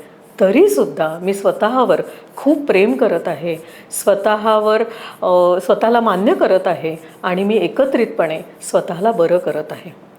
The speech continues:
आणि जेव्हा आपण हे तीन वेळा हे वाक्य बोलल्यानंतर आपण हे द-, दोन हात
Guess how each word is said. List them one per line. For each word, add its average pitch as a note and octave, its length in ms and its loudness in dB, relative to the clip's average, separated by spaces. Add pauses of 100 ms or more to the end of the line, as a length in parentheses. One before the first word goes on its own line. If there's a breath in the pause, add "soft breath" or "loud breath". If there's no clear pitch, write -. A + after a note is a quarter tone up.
(500 loud breath)
आणि C#4 180 2
जेव्हा C4+ 440 2
आपण C4+ 280 2
हे A3+ 600 0 (140)
तीन F4 260 6
वेळा B3 420 4
हे B3 100 4
वाक्य A3 360 2
बोलल्यानंतर F#3+ 960 2
आपण A#3 300 0
हे A3 200 0
द-, A3 120 -6 (120)
दोन A#3+ 260 4
हात F3 220 -4